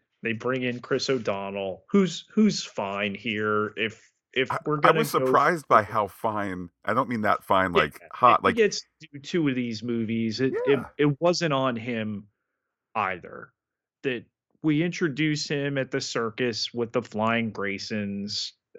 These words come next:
Speaker 1: everything tracks. Richard here, the gearhead orphan.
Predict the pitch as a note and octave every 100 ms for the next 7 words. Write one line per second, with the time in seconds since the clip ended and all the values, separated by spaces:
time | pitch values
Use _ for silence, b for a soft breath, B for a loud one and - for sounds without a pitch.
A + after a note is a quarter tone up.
0 | - C3+ C#3 C#3 B2+ B2 A2+ - G#2 G2
1 | G2 - - - b b A#2+ C#3 D3+ D#3
2 | C#3+ C#3 C3+ B2+ B2+ B2 A#2+ A2+ b b
3 | F#3+ C3 D3 D#3 D#3 D3+ C3+ C3+ B2 B2+
4 | C3 _ _ _ - B2+ A#2+ C#3 A2+ A#2